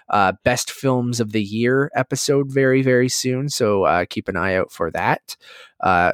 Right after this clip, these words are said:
Eric and I are putting together our lists right now. We're gonna do an in-, individual top ten as well as a combined top twenty, um, which will have a lot of crossover, but also some extra stuff.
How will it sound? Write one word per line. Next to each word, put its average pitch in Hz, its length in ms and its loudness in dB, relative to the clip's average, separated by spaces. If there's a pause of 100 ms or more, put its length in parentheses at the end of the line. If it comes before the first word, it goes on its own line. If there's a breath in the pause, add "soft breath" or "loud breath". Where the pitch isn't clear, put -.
(120)
Eric 98 200 0
and 101 80 -6
I 92 60 -2
are 92 100 2
putting 95 320 -6
together 92 380 0
our 80 140 0
lists 95 560 -4
right 87 200 0
now. 95 240 -4
We're 120 120 -4
gonna 104 180 -4
do 98 220 -4
an 101 60 -4
in-, 104 360 -8
individual 165 640 4
top 139 380 0
ten 135 340 0
as 135 240 -4
well 117 180 2
as 110 140 0
a 107 120 0
combined 101 760 -4
top - 320 -4
twenty, 156 560 -4 (400 loud breath)
um, 90 640 0
which - 440 -2
will 110 180 0
have 104 180 2
a - 20 2
lot 95 240 4
of - 120 -6
crossover, 101 600 0
but 95 240 -2
also 85 300 -2
some - 220 -8
extra - 340 -8
stuff. - 460 -6